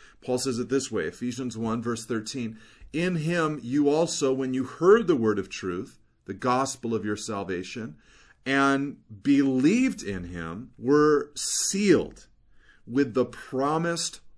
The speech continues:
Holy Spirit." So the, the Holy Spirit placed upon you, uh, within you, sealed you, who is the guarantee of our inheritance, he says, "until we acquire possession of it to the praise of his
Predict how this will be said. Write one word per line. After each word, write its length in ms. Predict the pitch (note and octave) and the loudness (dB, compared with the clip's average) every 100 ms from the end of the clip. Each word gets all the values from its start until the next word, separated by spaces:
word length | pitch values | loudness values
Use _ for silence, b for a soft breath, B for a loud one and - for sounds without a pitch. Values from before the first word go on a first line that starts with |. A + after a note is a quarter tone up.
| - | -20
Holy 760 | - - C#3+ C#3 C3 C#3 C3 - _ | -10 0 4 4 2 0 -2 -8 _
Spirit." 720 | - - - A#2 G2 D2 - | -10 -10 -4 0 0 -2 -6
So 160 | B2+ | -6
the, 240 | G#2+ G#2 - B B B | -2 -2 -4 B B B
the 100 | F#2+ | -4
Holy 200 | C3 D3 | 0 0
Spirit 420 | - C#3 C3+ - | 0 4 2 2
placed 400 | - B2+ C#3 - | -6 0 0 0
upon 380 | - C#3 C3+ C3+ | -10 -8 -6 -4
you, 280 | C3+ C#3+ - _ F2 | -4 -4 -10 _ -14
uh, 140 | E2 G2 | -12 -4
within 500 | G#2+ A#2 C#3+ D3 D3 | -4 -2 -2 0 2
you, 280 | C#3 C#3+ - | 0 -2 -10
sealed 760 | - - - - F3+ G3+ D3 | -8 -4 -4 0 8 8 8
you, 240 | G#2+ A2+ A2+ B B - | 2 -4 -4 B B -8
who 220 | F3+ F3 | 2 2
is 180 | D3 C3 | 2 0
the 100 | A#2+ | -4
guarantee 840 | A2 D3+ F#3+ F#3+ F#3+ E3 D#3+ E3 | -2 0 2 0 0 0 0 0
of 180 | B2+ A#2 | -2 -2
our 140 | A2+ | 0
inheritance, 800 | G#2+ G#2 D3 D#3 A#2+ A2+ G2 - | -2 -2 2 4 4 -2 -10 -10
he 120 | G#2+ | -10
says, 420 | - F#2 F2 G#2+ - | -8 -6 -6 -8 -10
"until 340 | G#2+ - C#3 | -6 0 2
we 140 | B2 | 2
acquire 400 | A2+ A2+ A#2+ A#2+ | -2 -4 -6 -6
possession 560 | G#2+ G2 G2 B2 B2 A2+ | -6 -8 -4 -4 -4 -4
of 140 | G#2+ | -4
it 100 | F#2+ | -6
to 100 | - | -12
the 100 | F2+ | -14
praise 720 | - - A2 A2+ A#2+ C3 C3 - | -14 -12 -6 -4 -2 -4 -6 -10
of 220 | E2+ - | -16 -10
his 380 | F#2+ G2 F#2+ | -6 -6 -6